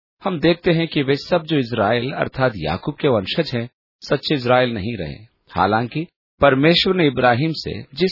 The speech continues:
संख्या की प्रतिज्ञा की थी, वो समुद्र की बालू के समान अनगिनत थी। फिर भी यशायाह ने कहा, "केवल शेष बचे हुए लोग, उनका एक भाग ही उद्धार का अनुभव पाएगा,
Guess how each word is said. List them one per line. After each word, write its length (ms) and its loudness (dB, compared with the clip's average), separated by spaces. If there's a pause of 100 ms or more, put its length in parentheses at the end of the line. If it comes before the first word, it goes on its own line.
संख्या 300 -2
की 140 -4
प्रतिज्ञा 440 0
की 200 -4
थी, 220 -2 (380)
वो 80 0
समुद्र 440 -2
की 140 -4
बालू 360 2
के 160 -6
समान 360 -6
अनगिनत 480 -6
थी। 400 -18 (680)
फिर 160 4
भी 220 2
यशायाह 340 4
ने 120 0
कहा, 400 0 (260)
"केवल 220 2
शेष 360 2 (140)
बचे 200 2
हुए 160 4
लोग, 440 2
उनका 260 -2 (200)
एक 240 0
भाग 360 2
ही 260 0 (280)
उद्धार 440 2
का 140 0
अनुभव 420 0 (200)
पाएगा, 540 2